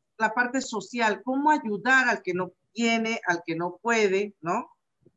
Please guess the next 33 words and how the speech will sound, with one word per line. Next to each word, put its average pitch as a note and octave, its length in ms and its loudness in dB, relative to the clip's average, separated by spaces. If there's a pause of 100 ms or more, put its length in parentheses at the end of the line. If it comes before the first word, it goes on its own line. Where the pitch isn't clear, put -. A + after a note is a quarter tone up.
(240)
Al F#3+ 160 0
que G3+ 120 2
no A3 160 6
habla, G#3 580 4
porque, G3+ 360 -4
eh, G3+ 220 0
eh, G3+ 180 2
la G3 200 -2
gente, B3+ 380 -4
sobre F#3+ 260 -4
todo A#3 260 -2
la A#3 140 -2
gente A#3+ 540 -6 (380)
que G3+ 160 0
se, G3 380 0
que F#3+ 180 -4
tie-, A#3+ 260 -4
es A3 160 -6
más A#3+ 300 0
carente, G#3+ 760 0 (920)
es A3+ 200 -2
muy A#3+ 460 4
miedosa A#3 640 2
a F3+ 120 4
manifestar F3+ 760 0
su F3+ 400 -4
realidad. E3 680 2 (1200)
Muy, A#3 160 0
se B3 220 0
avergüenza, G3+ 760 2
es F#3+ 160 -4
penosa, G3+ 640 -2 (280)
¿no? A3 380 -4